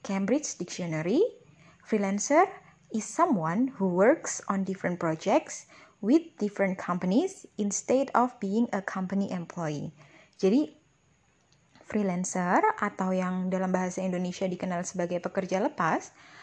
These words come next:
adalah orang yang melakukan pekerjaannya secara mandiri dan tidak terikat dengan perusahaan. Kalau dibayangkan kayak enak ya,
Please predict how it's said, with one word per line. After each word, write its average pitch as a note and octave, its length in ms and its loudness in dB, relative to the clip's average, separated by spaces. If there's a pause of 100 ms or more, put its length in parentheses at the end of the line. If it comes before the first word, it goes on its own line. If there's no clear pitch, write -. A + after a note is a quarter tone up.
(160)
adalah A#3 340 2
orang F#3 540 0 (320)
yang E4 160 4
melakukan C#4 400 4
pekerjaannya A3 720 -2
secara G#3+ 400 -4
mandiri A3+ 560 2 (400)
dan G3 160 0
tidak A3 240 -2
terikat A#3 400 -4
dengan F3+ 240 -2
perusahaan. E3+ 800 -8 (1900)
Kalau G#3+ 160 2
dibayangkan G#3+ 560 2
kayak - 400 -2
enak F#4+ 320 0
ya, G3 160 0